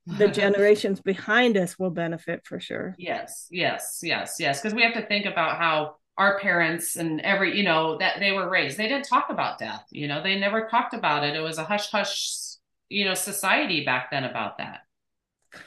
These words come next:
Speaker 2: And
Speaker 1: Mm.
Speaker 2: I don't want that. I don't want that. I wanna talk about it. I wanna talk about my people all the time.
Speaker 1: I do too. I do too. I just started talking about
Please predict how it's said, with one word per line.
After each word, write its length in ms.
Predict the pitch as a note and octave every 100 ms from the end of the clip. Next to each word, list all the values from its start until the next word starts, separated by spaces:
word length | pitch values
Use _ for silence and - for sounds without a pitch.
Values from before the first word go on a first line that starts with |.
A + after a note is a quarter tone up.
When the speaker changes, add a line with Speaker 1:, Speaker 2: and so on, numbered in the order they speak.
| _
Speaker 2:
And 120 | - F#3
Speaker 1:
Mm. 40 |
Speaker 2:
I 100 | G#3
don't 160 | C4 C4
want 200 | A3+ B3 G3+
that. 180 | B2+ -
I 100 | F#3+
don't 220 | A#3 A3
want 220 | G3+ G#3
that. 120 | D#3+ D3
I 120 | F3
wanna 160 | G#3 F#3
talk 320 | - F#3+ F#3+
about 320 | E3+ C3 A#2+
it. 180 | G#2+ - - _
I 120 | - F3+
wanna 180 | A3+
talk 260 | A3+ G#3+ G#3+
about 260 | G3+ E3+ D#3+
my 140 | D#3+
people 360 | D3 F3+ - D3+
all 160 | C3+
the 80 | B2+
time. 420 | - A#2+ G#2 - - _ _ _ _ _ _ _ _ _ _ _ _ _ _ _ _ _ _ _ _ _ _
Speaker 1:
I 140 | - G#3+
do 160 | G3+
too. 200 | E3+ - - -
I 160 | G3+
do 120 | G3+
too. 240 | E3+ - F#3+ - _ _ -
I 140 | A3
just 400 | G#3+ B3+ B3 -
started 520 | - A3+ A3+ A#3 C#4+ - _ _
talking 420 | B3+ B3 B3+ C4
about 460 | C4 B3+ B3+ -